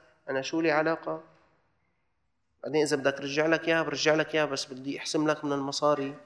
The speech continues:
بدك تدفع فرق يا أخي." الله أكبر.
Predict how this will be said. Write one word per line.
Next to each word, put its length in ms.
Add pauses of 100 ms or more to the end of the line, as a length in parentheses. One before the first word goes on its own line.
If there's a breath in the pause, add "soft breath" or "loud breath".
(500)
بدك 160
تدفع 320
فرق 340
يا 140
أخي." 260 (640)
الله 380
أكبر. 400